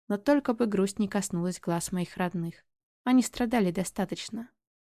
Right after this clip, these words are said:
Я снова сообщила о своём отъезде родным. Прощалась, обливаясь кровавыми слезами внутри, а внешне изображала радость. Направилась в логово к шаману. Мне надо как можно скорее связаться с Гаспаром. Шаман посмотрел на меня с осуждением,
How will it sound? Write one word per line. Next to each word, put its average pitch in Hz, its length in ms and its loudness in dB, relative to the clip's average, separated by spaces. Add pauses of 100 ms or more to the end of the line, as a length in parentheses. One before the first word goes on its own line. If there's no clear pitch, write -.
(220)
Я 190 140 4
снова 220 280 2
сообщила 208 520 0
о 180 40 -2
своём 190 360 0
отъезде 180 420 -4
родным. 175 500 -4 (440)
Прощалась, 226 680 2
обливаясь 196 480 0
кровавыми 185 540 0
слезами 180 520 -2
внутри, 180 600 -6 (340)
а 294 100 2
внешне 190 440 2
изображала 202 580 -2
радость. 185 560 -6 (500)
Направилась 262 680 2
в - 60 -20
логово 185 360 0
к - 60 -12
шаману. 175 600 -4 (480)
Мне 196 100 4
надо 196 200 6
как 202 180 2
можно 220 260 4
скорее 226 400 2
связаться 185 460 -2
с 160 80 -8
Гаспаром. 180 640 -4 (520)
Шаман 359 360 0
посмотрел 226 580 2
на 240 80 2
меня 202 280 2
с - 100 -8
осуждением, 170 800 -6